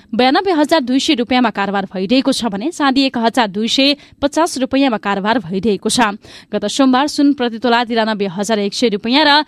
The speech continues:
चाँदी एक हजार दुई सय पैँसठी रुपियाँमा कारोबार भएको थियो।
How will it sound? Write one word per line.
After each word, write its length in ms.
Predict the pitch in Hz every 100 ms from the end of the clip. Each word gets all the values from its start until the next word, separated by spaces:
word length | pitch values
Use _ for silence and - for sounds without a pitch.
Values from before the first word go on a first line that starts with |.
| - _
चाँदी 280 | 277 262 339
एक 160 | 403 339
हजार 280 | 302 320
दुई 220 | 254 220 247
सय 220 | - 277
पैँसठी 580 | - 226 226 311 285 302
रुपियाँमा 380 | 214 226 226
कारोबार 360 | 190 185 185 185
भएको 360 | - 180 185 240
थियो। 200 | 285